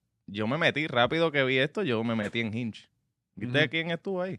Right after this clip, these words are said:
Speaker 2: Sí, sí, lo vi, lo vi.
Speaker 1: Salió a relucir que, que, pues, los famosos están tan solos, tan solos.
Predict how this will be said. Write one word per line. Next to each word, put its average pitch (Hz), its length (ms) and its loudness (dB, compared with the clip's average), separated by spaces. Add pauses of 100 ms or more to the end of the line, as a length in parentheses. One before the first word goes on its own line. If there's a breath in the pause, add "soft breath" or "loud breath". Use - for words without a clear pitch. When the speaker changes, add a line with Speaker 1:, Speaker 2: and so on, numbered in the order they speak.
(120)
Speaker 2:
Sí, 135 400 2
sí, 123 220 -2
lo 131 200 2
vi, 120 100 0
lo 135 180 2
vi. 143 180 -2
Speaker 1:
Salió 101 500 0
a 139 140 8
relucir 147 440 0
que, 170 480 6
que, 113 160 0
pues, 107 220 -2
los 240 160 -4
famosos 110 400 -2
están 147 280 -4
tan 139 300 -6
solos, 147 420 -2 (280)
tan 104 160 -6
solos. 113 400 -6